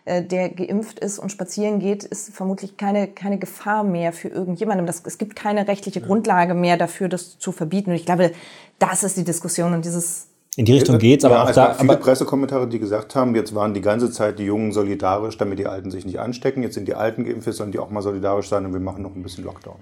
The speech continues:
Speaker 1: Ja, aber, ja, aber die Frage ist ja auch, was macht mein Leben jetzt besser,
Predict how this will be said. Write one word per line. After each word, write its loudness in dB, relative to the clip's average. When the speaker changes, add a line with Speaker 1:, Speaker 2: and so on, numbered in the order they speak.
Speaker 1:
Ja, -2
aber, 6
ja, -2
aber -2
die -2
Frage 4
ist -4
ja 6
auch, 0
was 4
macht 2
mein 4
Leben 2
jetzt 0
besser, 2